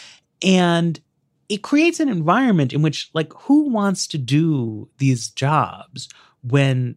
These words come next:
the president of the United States does not seem to understand on any level or care, like, what it means to hold these jobs, that it is not the same to be the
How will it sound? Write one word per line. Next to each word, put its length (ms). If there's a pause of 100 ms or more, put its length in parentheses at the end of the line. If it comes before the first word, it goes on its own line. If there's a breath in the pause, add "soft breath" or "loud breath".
the 60
president 400
of 60
the 60
United 280
States 400
does 200
not 260
seem 440
to 220
understand 1200 (400 soft breath)
on 140
any 180
level 480
or 80
care, 640 (220 loud breath)
like, 100
what 120
it 140
means 1040 (180)
to 180
hold 380
these 200
jobs, 420
that 120
it 80
is 220
not 380 (600 soft breath)
the 80
same 720 (240)
to 140
be 440
the 200